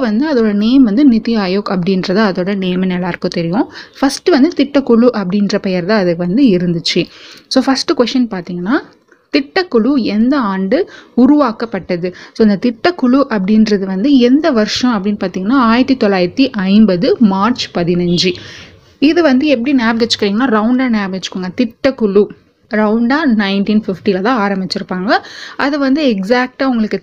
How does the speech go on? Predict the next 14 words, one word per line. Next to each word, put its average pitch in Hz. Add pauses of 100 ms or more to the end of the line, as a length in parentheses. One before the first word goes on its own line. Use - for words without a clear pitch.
தெரியணும் 214
அப்படின்னா 185 (240)
மார்ச் 202
ஃபிஃப்டீன். 180
ஏன்னா, 262 (300)
அஹ், 202 (100)
சில 226 (100)
கேள்விகள் 240
எப்படி 202
கேட்பாங்கன்னா, 196 (600)
இந்த 185 (380)
மாதம் 233 (200)
அப்புறம் 208
அதுல 190